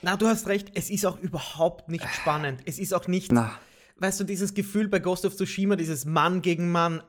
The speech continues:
Speaker 1: und du überlebst auf Messers Schneide, Wortwitz intended. Und
Speaker 2: Mhm.
Speaker 1: <laughs> das Hass, das kommt hier einfach nicht auf. Du,
Speaker 2: Nee,
Speaker 1: du,
Speaker 2: gar
Speaker 1: das
Speaker 2: nicht.
Speaker 1: ist ein dummes Button-Gemäsche mit ein paar coolen Finishern und es sind so viele Leute on screen.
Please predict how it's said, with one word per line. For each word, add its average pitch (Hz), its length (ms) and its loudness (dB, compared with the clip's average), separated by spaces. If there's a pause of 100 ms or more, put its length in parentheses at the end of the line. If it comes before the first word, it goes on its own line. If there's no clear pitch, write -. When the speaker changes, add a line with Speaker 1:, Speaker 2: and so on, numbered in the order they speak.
(100)
Speaker 1:
und 170 200 -2
du 175 80 0
überlebst 165 640 0
auf 143 280 6
Messers 165 380 0
Schneide, 156 640 0
Wortwitz 131 500 -6
intended. 135 460 -8 (440)
Und 170 300 4
Speaker 2:
Mhm. 110 140 2 (400)
Speaker 1:
<laughs> - 480 -20
das - 320 0
Hass, - 380 -2
das 202 160 -6
kommt 220 260 0
hier - 180 0
einfach 196 340 -2
nicht 202 220 0
auf. 190 380 -2 (320)
Du, 170 300 -2
Speaker 2:
Nee, 117 160 2
Speaker 1:
du, 160 60 -2
Speaker 2:
gar 85 120 0
Speaker 1:
das - 100 0
Speaker 2:
nicht. 202 140 0
Speaker 1:
ist - 20 -2
ein 170 280 -2
dummes 196 480 0
Button-Gemäsche 156 840 -2
mit 151 160 -4
ein 147 120 -4
paar 147 180 0
coolen 165 280 -4
Finishern 185 640 -2 (460)
und 175 140 0
es 170 120 -4
sind 185 280 -2
so 185 360 2
viele 196 340 0
Leute 165 560 0
on 147 220 -4
screen. 156 640 -8